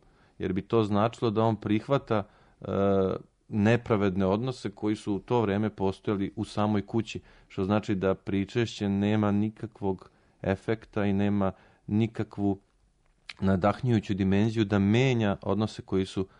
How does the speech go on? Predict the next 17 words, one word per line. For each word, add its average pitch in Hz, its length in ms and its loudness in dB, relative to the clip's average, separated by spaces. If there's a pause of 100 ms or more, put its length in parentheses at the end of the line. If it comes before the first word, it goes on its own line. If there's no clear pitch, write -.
(320)
nepravedni. 90 600 0
I 101 180 -4
zato 107 340 0
u - 20 0
toj 101 200 -2
čuvenoj, 101 460 0 (640)
evo - 160 -6
sad 95 140 -6
smo - 140 -12
pominjali 92 340 0 (380)
Prva 95 240 0
Korinćanima, 101 760 0 (340)
u 92 100 -8
čuvenoj 104 320 2
poslanici 98 560 -4
Prvoj 98 240 0
Korinćanima 95 600 -4